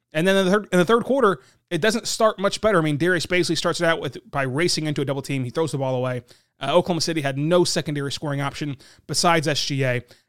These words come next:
S G A made a beautiful bounce pass, though, to start the third quarter, to really get the scoring started, uh, and threaded the needle. But then,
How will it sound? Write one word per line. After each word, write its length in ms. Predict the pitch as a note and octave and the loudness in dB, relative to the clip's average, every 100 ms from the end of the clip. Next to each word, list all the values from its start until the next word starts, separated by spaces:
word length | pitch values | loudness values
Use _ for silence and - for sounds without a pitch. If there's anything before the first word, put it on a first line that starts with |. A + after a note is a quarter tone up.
| - | -2
S 220 | G#3 - | 0 2
G 100 | F#3+ | 2
A 100 | F3+ | 2
made 120 | E3+ | 2
a 60 | C#3+ | -2
beautiful 720 | A#2 A#2 D#3+ F3 B3+ C4 D3+ | -4 -6 0 4 4 2 2
bounce 240 | D3 D3+ - | 2 0 -2
pass, 280 | C3+ - | -4 -4
though, 260 | - B2 A#2 _ _ | -4 -6 -6 _ _
to 80 | - | -6
start 180 | D#3 C3+ | -4 -2
the 60 | |
third 220 | C3+ C3+ | -4 -6
quarter, 240 | C3+ C#3 C3 | -2 -4 -2
to 20 | |
really 120 | D3 | -4
get 100 | C3 | -6
the 80 | B2+ | -10
scoring 320 | - D3 C3 | -8 -6 -6
started, 420 | - D3 C#3 B2 - _ _ C3+ | -6 -2 -2 -4 -10 _ _ -10
uh, 40 | |
and 360 | C3+ C#3 C3+ - | -8 -6 -4 -2
threaded 200 | D#3 C#3 | 0 0
the 80 | |
needle. 360 | C#3 C#3+ C3 - _ | -2 -2 -4 -8 _
But 100 | D3 | -8
then, 240 | F3 F3+ | -4 -2